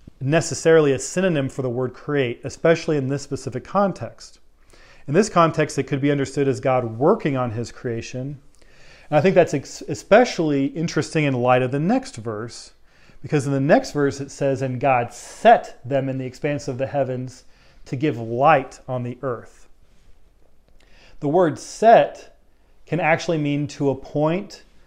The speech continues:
designate, assign. So in other words, this may not be talking about materiality.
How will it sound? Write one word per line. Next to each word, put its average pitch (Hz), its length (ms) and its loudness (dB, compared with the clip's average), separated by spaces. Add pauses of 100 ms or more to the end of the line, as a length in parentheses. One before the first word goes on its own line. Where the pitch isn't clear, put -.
(260)
designate, 123 920 2 (520)
assign. 139 720 0 (920)
So - 120 -2
in 170 120 6
other 240 200 10
words, 143 760 -2 (960)
this 190 280 6
may 190 220 6
not 180 240 4
be 175 100 0
talking 202 540 2
about 120 680 -4 (580)
materiality. 165 1080 4